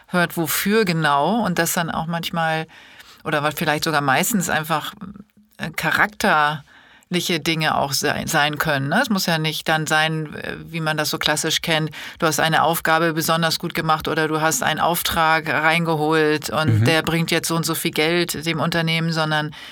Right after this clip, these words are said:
Speaker 1: dass dann auch die Chance dafür besteht, zu sagen, „Hey, äh, du hast dich super fair verhalten, ähm, mir oder dem Team gegenüber, äh, und, äh, und hast damit gezeigt, dass du,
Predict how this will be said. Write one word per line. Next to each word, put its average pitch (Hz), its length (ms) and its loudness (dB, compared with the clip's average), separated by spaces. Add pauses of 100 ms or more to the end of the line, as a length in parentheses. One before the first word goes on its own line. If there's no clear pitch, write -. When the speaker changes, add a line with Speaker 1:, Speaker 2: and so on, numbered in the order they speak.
(340)
Speaker 1:
dass 160 240 0
dann 165 200 2
auch 139 120 0
die 185 100 -2
Chance 170 340 0
dafür 156 320 -2
besteht, 151 480 -2
zu 156 120 -6
sagen, 156 280 0
„Hey, 160 280 0 (440)
äh, 165 200 2
du 165 100 0
hast 170 140 2
dich 190 100 -2
super 170 260 0
fair 165 260 0
verhalten, 156 800 0 (440)
ähm, 156 500 -2 (140)
mir 180 380 0
oder 160 260 4
dem 156 180 -2
Team 185 300 0
gegenüber, 160 1120 2
äh, 151 400 -2
und, 147 400 -4
äh, 147 200 -2
und 151 120 -2
hast 165 200 0
damit 156 520 -4 (100)
gezeigt, 160 540 0
dass 156 140 -4
du, 151 320 -2